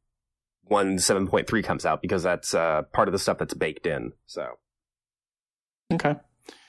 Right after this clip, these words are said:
Speaker 2: Um, there was no feedback from L B's Corner, unfortunately. L B did ask and,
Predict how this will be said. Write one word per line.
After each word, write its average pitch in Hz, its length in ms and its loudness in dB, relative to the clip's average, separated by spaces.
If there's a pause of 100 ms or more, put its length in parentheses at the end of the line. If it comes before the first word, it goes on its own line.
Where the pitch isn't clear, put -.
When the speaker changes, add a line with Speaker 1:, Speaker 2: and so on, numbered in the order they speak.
(380)
Speaker 2:
Um, 120 500 6 (100)
there 139 220 8
was 143 260 6
no 147 220 8
feedback 135 540 6
from 127 160 8
L 117 120 8
B's 117 200 4
Corner, 113 340 6
unfortunately. 107 1080 6
L 123 180 8
B 117 400 4
did 143 420 6
ask 120 500 4
and, 110 380 4